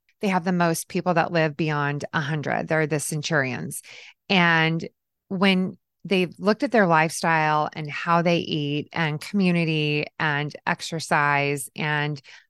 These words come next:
playfulness, mindfulness, and if you're doing the intermittent fasting, you can help your body expand and live longer. And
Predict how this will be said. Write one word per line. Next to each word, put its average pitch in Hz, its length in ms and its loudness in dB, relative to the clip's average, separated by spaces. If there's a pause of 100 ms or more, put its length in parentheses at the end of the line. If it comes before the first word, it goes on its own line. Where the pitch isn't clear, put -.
(140)
playfulness, 160 1000 2 (140)
mindfulness, 156 1120 0 (460)
and 165 520 2 (560)
if 196 220 -2
you're 190 140 2
doing 220 400 2
the 240 100 4
intermittent 170 420 2
fasting, 143 840 -4 (420)
you 208 180 2
can 294 180 -4
help 160 560 0
your 175 180 -2
body 139 560 -2 (100)
expand 139 760 -4
and 156 360 -2
live 202 360 2
longer. 139 640 0
And 165 400 2